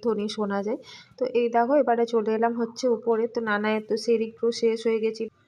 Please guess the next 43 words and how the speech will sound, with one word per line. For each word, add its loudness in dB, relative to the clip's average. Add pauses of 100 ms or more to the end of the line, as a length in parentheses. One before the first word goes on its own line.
(200)
তো -6
নানায়ের -4
বাবান -4
তো -2
বেতন -2
পেয়েই -2
চলে 0
গেছিলো 0
হচ্ছে -2
ঘরের -2 (140)
যে -2
মাসকাবারির -2
জিনিস -2
সেগুলো -2
আনতে, -6
তার -2
সঙ্গে -4
এগুলোও 2
নিয়ে -4
আসে, -6
মানে -4
নানায়ের -6 (520)
যা -4
যাবতীয় -2
যা 0
দরকার -4
পড়ে -2
সেইগুলো। 0 (360)
তো -6
দেখো -4
সেরিগ্রো 0
নিয়ে -2
এসেছে, -4
আর -4
নানাই -4
তো -2
ওর 2
জিনিস -6
আনবক্সিং -4
করার -2
জন্য -8
ভীষণ -4
এক্সাইটেড -4